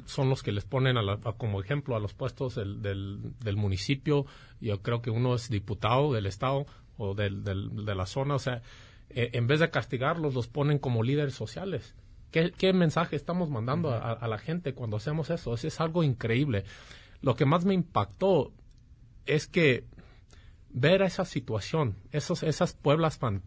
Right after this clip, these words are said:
esos pueblos fantasmas, donde la gente tuvo que abandonar todo, y no pueden ir, ir a la escuela. Esos niños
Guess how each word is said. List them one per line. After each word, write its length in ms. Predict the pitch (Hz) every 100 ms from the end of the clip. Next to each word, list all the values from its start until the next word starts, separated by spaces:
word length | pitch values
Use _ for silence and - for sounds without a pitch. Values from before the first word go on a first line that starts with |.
| - - 156
esos 260 | 147 170
pueblos 320 | - 160 170 -
fantasmas, 760 | 113 95 123 135 123 92 - - - -
donde 220 | 123 113
la 80 | 107
gente 280 | 156 156 -
tuvo 180 | 160 -
que 80 |
abandonar 680 | 117 107 107 101 107 120 151 - -
todo, 360 | 165 160 90 - - - - - - - - -
y 100 | 147
no 180 | 180
pueden 220 | 196 202 190
ir, 180 | 185 190
ir 160 | 175 185
a 80 |
la 80 | 160
escuela. 540 | 117 - 170 175 - - - - - -
Esos 240 | 156 156 180
niños 360 | 185 196 175